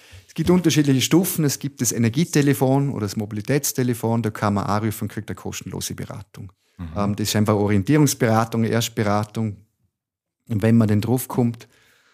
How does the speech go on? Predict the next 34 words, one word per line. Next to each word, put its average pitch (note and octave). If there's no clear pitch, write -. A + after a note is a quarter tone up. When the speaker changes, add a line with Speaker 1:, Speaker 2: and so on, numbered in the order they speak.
Speaker 1:
äh, G#2+
ja, A2+
ich A#2+
möchte A#2
wirklich A#2
meine A2
Heizung F#2+
tauschen. G2+
Ich G2+
habe G2+
eine G#2
alte G#2+
Ölheizung A2+
drin A2+
und A2+
möchte A2
schauen, A2
kann G2+
ich G2+
da G#2
eine -
Wärmepumpe B2
rein A2+
tun, G#2+
wechsle A2
ich -
auf A2
Pellets, A2+
gibt's A2+
einen G#2
Nahwärmeanschluss G2+
in G#2+
der G#2
Nähe. G#2